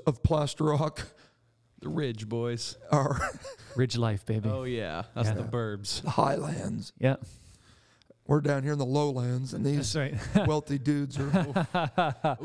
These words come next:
Speaker 1: up in the Hollywood Hills.
Speaker 2: That's right.
Speaker 1: Foothills of
Speaker 3: <laughs> The
Speaker 2: The plains.
Speaker 3: Appalachians.
Speaker 1: Yeah, the Appalachians, yeah.
Speaker 3: Yeah.
Speaker 1: Okay. Uh,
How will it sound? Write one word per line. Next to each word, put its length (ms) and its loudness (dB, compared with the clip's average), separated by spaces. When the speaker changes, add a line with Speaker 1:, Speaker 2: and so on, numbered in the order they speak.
Speaker 1:
up 160 2
in 100 2
the 100 0
Hollywood 420 2
Hills. 500 0
Speaker 2:
That's 160 -6
right. 240 -10
Speaker 1:
Foothills 880 2
of 380 0
Speaker 3:
<laughs> 680 -6
The 180 -4
Speaker 2:
The 20 0
plains. 180 2
Speaker 3:
Appalachians. 840 -2
Speaker 1:
Yeah, 100 4
the 180 4
Appalachians, 760 0
yeah. 220 -2
Speaker 3:
Yeah. 160 -4
Speaker 1:
Okay. 240 6
Uh, 180 6